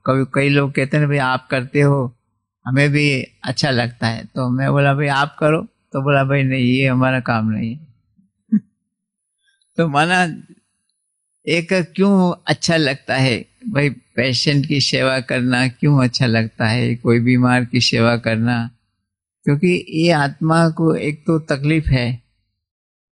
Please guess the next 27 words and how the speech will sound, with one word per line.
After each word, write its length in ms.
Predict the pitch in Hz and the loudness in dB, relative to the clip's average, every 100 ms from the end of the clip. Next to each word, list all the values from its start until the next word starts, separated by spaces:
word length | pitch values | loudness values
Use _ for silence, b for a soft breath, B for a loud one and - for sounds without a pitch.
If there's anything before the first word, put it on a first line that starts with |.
| _ | _
और 180 | 143 156 | -2 -2
patient 520 | 151 143 143 170 170 | 0 0 2 2 2
बने 320 | 156 151 175 175 | 2 2 2 0
क्यों 320 | 165 147 147 - _ _ _ _ _ _ | -2 -4 -4 -14 _ _ _ _ _ _
भाई, 120 | 147 | -4
कोई 360 | 151 156 165 160 | -2 2 2 2
इस 200 | 156 - | -2 -4
चीज़ों 360 | - 156 151 151 | -2 0 0 0
का 120 | 151 | 0
ध्यान 380 | 139 113 135 156 | 0 0 2 2
नहीं 220 | 147 131 | 2 0
रखा, 360 | 120 135 120 - _ _ _ _ _ | -2 -4 -10 -12 _ _ _ _ _
तो 100 | 160 | -2
हमें 340 | 139 135 165 196 | 0 2 2 2
भी 180 | 185 190 | 2 2
उस 280 | 180 175 | 0 0
चीज़ 260 | - 170 170 | -2 -4 -2
का 160 | 185 143 | -2 -2
attention 480 | 156 190 190 175 | -2 0 2 2
रहता 340 | 165 139 131 143 | 0 -2 -2 -4
है 280 | 110 - 143 | -4 -6 -2
भाई, 140 | 160 | 0
ये 120 | 170 | 2
बीमार 440 | 160 156 165 185 185 | 2 0 0 0 2
हम 220 | 180 175 | 2 0
पड़े 420 | - 170 185 202 | -2 -2 0 0
नहीं, 180 | 160 | -2